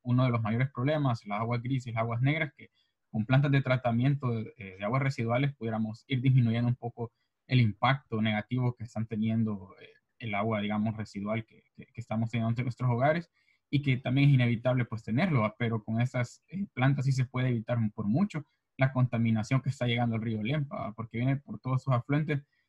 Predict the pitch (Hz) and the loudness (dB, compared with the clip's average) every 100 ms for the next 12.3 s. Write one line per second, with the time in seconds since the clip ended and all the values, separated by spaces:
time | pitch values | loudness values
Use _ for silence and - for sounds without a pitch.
0 | _ 120 127 131 131 131 127 117 104 - | _ 0 2 4 2 0 0 0 -2 -8
1 | 110 95 - 117 113 107 101 107 160 127 | -8 -10 -6 -4 -2 0 0 0 2 0
2 | 104 95 - 104 104 113 123 - 95 - | -2 -6 -8 -8 -6 -6 -6 -8 -14 -16
3 | _ - 107 123 123 - 110 127 117 127 | _ -12 -2 0 0 -2 -4 -4 -4 -2
4 | 120 110 104 120 117 123 117 123 120 127 | -2 -2 -2 -2 -2 -2 -2 0 0 2
5 | 127 120 _ _ _ 131 127 110 107 151 | 0 -2 _ _ _ -2 0 0 0 0
6 | 156 139 127 127 113 104 101 107 123 123 | 2 0 0 0 0 -2 -6 -6 -4 -4
7 | 110 - 110 104 113 123 123 - 123 120 | -6 -4 -2 0 2 2 0 0 -2 0
8 | 113 110 123 120 - _ _ - 123 123 | 0 0 0 -2 -8 _ _ -2 2 4
9 | 120 113 110 120 117 120 120 113 110 - | 2 0 -2 0 2 2 2 0 -2 -8
10 | - 110 101 101 117 131 135 120 - 117 | -10 -8 -6 -4 0 2 2 0 0 0
11 | 156 147 113 120 127 131 120 - 117 131 | 2 2 0 -2 -4 -4 -6 -4 -4 -4
12 | - 120 | -2 -4